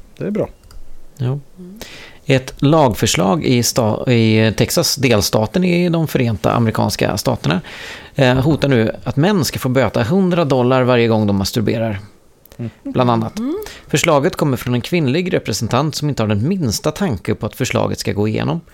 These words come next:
Speaker 2: Men har lagt det för att visa på hur absurda vissa lagar som kvinnor, eh, som tvingas på kvinnor blir om man vänder på det och försöker applicera motsvarande på män.
Speaker 1: Mm.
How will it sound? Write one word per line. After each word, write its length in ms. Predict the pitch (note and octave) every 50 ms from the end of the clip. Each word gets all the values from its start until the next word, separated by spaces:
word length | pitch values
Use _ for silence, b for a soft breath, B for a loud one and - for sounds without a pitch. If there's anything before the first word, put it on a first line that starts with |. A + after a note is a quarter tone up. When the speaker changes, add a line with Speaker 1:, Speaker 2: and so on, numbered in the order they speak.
| B B B B B B B
Speaker 2:
Men 100 | C#3 C#3
har 60 | D3
lagt 280 | D3 C#3+ - - - -
det 60 | C3
för 100 | - C#3
att 60 | B2+
visa 320 | B2+ D3 D3+ A2+ - A#2
på 120 | A2+ - A#2
hur 140 | A#2+ - - -
absurda 680 | C#3 B2 A#2 - - - D#3+ B2+ A2 G#2+ G2+ A2 C#3
vissa 260 | D#3 C#3+ C#3+ - C3 A2+
lagar 420 | A2+ C3 C3+ B2 A2 G2+ G#2 C3
som 280 | B2 - B2+ B2 B2 B2
kvinnor, 520 | - - C#3 B2+ A2 A2 B2 C#3 C#3+ - - -
eh, 180 | C3 B2+ B2 A#2+
som 140 | G#2 B2+ A#2
tvingas 220 | - B2 A#2+ A2+
på 120 | - B2+ G2+
kvinnor 440 | - C3 C3 A#2 A2 A#2 C#3 E3 D#3 B B B B B B B B
blir 260 | B2+ B2 C#3 C#3 B2+
om 60 | A#2+
man 120 | B2+ C#3 B2+
vänder 300 | D3 B2+ G#2+ A#2 - -
på 180 | - D3+ A2+
det 80 | - G#2
och 80 | F#2+
försöker 320 | - G#2+ - A2+ G2+ - -
applicera 600 | G#2 - - A2+ - - A#2 G#2+ G#2 G2+ G2+ - -
motsvarande 680 | - A#2+ A#2 A2 - - - G#2+ G2 G2+ G2+ G#2+ G#2+
på 300 | - - A#2+ A#2+ - -
män. 340 | C#3+ E3 G3+ G#3+ E3 A#2 - - - B B B B B B B
Speaker 1:
Mm. 180 | B2+ A#2 G2+